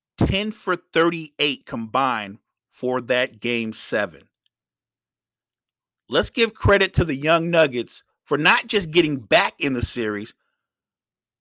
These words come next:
but for having the fortitude, the drive, that competitive nature to go out and want it and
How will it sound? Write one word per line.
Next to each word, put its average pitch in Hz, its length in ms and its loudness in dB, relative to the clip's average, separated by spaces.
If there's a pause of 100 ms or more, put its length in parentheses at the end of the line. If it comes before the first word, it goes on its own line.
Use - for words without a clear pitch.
(140)
but 160 160 4
for 160 120 -2
having 180 320 2
the 127 80 2
fortitude, 147 800 0 (220)
the 131 100 -6
drive, 147 760 0 (460)
that - 180 2
competitive 185 600 6
nature 208 540 0 (280)
to 185 120 0
go 180 320 2
out 170 220 6 (280)
and 143 240 -2
want 175 280 4
it 175 160 -2
and 135 180 -4